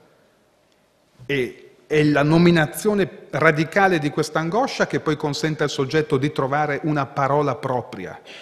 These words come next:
cioè di essere capace di sostenere un atto.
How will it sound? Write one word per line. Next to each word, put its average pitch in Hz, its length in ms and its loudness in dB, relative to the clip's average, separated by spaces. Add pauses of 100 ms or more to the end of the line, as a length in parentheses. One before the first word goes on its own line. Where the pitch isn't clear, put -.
(220)
cioè 143 280 2
di 143 180 0
essere 151 400 2
capace 143 840 -2 (340)
di 131 200 -4
sostenere 147 760 0
un 131 180 0
atto. - 600 -10